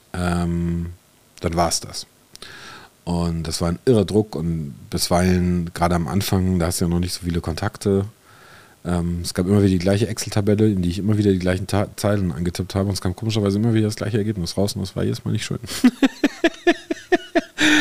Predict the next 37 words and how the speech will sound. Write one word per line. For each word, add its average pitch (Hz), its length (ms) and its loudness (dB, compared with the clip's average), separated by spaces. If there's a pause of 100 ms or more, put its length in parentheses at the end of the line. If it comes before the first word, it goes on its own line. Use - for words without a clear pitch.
(200)
Und 110 100 0
dann 95 100 4
kam 90 100 0
der 85 120 2
erste 110 240 2
Kunde 104 300 2
und 95 100 2
dann 82 120 -4
der - 80 -10
zweite 101 440 -2
und - 260 -8
dann - 80 -8
der 117 100 -8
dritte 110 440 0
und 85 100 -2
auf 80 120 -6
einmal 78 220 -2
wurde 78 120 -6
es - 40 -10
positiv 110 640 0
und 92 60 -8
dann 78 80 -10
konnte 78 140 -10
man 76 60 -8
sich 76 120 -10
einen 82 160 -14
Kollegen 117 380 4
leisten, 95 400 0
das 80 100 -8
Büro 117 340 2
wurde 95 180 -2
etwas - 300 -10
größer - 380 -10
und, - 240 -8
und, - 180 -10
und, - 220 -10
und. 107 280 -16